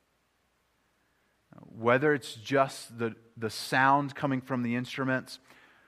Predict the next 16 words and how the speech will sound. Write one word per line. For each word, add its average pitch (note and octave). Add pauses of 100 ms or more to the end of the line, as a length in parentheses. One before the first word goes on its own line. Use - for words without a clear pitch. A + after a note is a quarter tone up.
(160)
uh, G2+ (260)
or, A#2 (280)
or A#2
what A#2
happens C3+
when A#2+
we A#2+
sing. G2+ (1500)
Um, - (440)
but C3
powerful, F3
life-changing B2+
messages G#2
can A2
come B2+
through A2